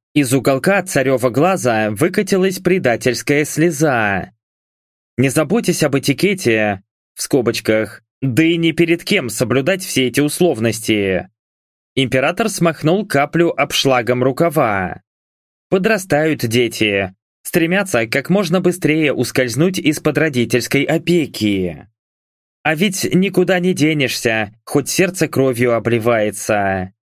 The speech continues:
Преодолев мимолетную слабость, его императорское величество вернулся к своему рабочему столу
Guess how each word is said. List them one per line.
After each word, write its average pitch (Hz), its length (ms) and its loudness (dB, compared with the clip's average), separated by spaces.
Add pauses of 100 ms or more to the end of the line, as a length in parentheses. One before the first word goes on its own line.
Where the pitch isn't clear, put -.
(480)
Преодолев 143 560 0
мимолетную 139 640 2
слабость, 131 680 0 (200)
его 143 340 2
императорское 147 840 0
величество 190 640 0
вернулся 160 560 0
к - 80 -6
своему 139 420 2
рабочему 127 540 0
столу 139 600 0